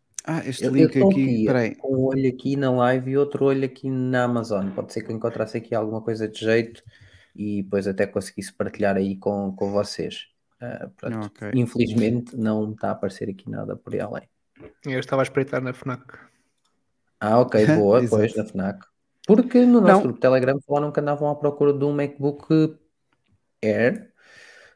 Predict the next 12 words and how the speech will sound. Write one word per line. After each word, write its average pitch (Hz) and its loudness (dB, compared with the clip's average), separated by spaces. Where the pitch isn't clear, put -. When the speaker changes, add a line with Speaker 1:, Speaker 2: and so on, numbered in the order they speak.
Speaker 2:
foi 110 -4
o 110 -2
Ricardo, 113 0
M 127 2
um, 135 2
mas 139 -4
com 139 -4
dezasseis 131 -2
gigas 135 0
de - -16
ram. 101 -4
Portanto, - -12